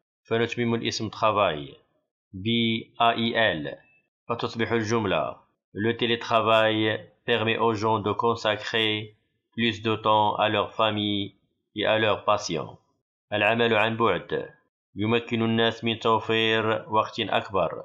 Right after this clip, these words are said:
لعائلاتهم ولهواياتهم.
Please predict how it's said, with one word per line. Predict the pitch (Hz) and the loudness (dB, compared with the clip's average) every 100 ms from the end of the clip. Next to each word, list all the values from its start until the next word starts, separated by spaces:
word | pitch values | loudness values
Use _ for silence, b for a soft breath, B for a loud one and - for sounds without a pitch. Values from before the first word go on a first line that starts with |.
| _ _ _ _ _ - | _ _ _ _ _ -6
لعائلاتهم | 104 104 104 113 113 110 113 98 110 107 110 110 - - _ _ - | 2 2 4 2 2 0 -2 -2 -2 -2 0 -2 -4 -16 _ _ -6
ولهواياتهم. | 110 110 110 110 110 113 117 113 104 82 76 64 | -2 0 2 2 4 6 4 2 -2 -2 -6 -10